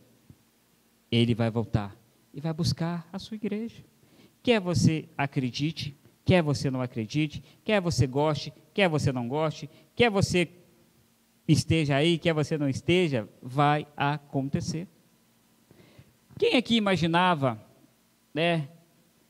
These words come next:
que ia acontecer algo como aconteceu em dois mil e vinte?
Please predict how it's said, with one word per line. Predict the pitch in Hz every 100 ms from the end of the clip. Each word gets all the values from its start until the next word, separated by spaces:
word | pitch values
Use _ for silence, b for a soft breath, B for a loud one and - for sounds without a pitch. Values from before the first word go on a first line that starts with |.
| - -
que | - 180 180 170 - _ _ _ _ _ _ _ _ _ _
ia | 185
acontecer | 185 170 170 - 165
algo | 170 165
como | 175 165
aconteceu | 160 156 156 143
em |
dois | 160 156
mil | 151
e | 143
vinte? | 113 95 - -